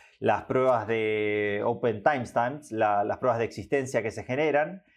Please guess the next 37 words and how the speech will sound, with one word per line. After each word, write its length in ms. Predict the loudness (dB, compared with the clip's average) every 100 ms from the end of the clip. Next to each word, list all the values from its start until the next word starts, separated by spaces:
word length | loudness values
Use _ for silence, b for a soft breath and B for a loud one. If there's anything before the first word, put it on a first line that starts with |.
| b b
vamos 180 | 0 0
a 40 | 2
empezar 340 | 0 2 4
a 200 | 2 2
construir 580 | -2 -4 -8 -4 -2 0
lo 120 | 0
que 80 | -2
se 100 | -6
llama 500 | -6 0 2 2 0
Client-Side 600 | 0 0 -2 -2 0 0
Validation, 720 | 2 2 2 0 -2 -6 -10 -10
o, 600 | -4 -2 0 0 0 -4 _ _ _
o 300 | -2 -2 0
computaciones 960 | 0 0 2 2 2 0 0 -2 -4 -4
que 180 | -4
nosotros, 560 | -2 -2 0 0 0 -6 B B B
eh, 160 | -2 0
en 180 | 0 0
pequeñas 500 | -2 -2 0 0 0
redes 460 | 0 2 4 2 0
nos 140 | -2
podemos 380 | 0 0 0 0
organizar, 800 | 0 0 -2 0 2 2 -2 -8 B B B
pero 420 | 2 4 2 0 -6
siempre 340 | -2 -2 0
estamos 400 | 0 -2 -2 -2
comprometidos 880 | 0 0 2 2 2 0 0 2 2
a 140 | 2
alguna 400 | 2 0 -2 -2
prueba 280 | 0 2 2
de 120 | 2
existencia 800 | 0 -2 -8 -2 -2 -2 0 2
dentro, 760 | 2 0 0 2 4 4 0 0
dentro 340 | 0 -2 0 2
de 60 |
la 120 | 2 0
red. 260 | -2 -4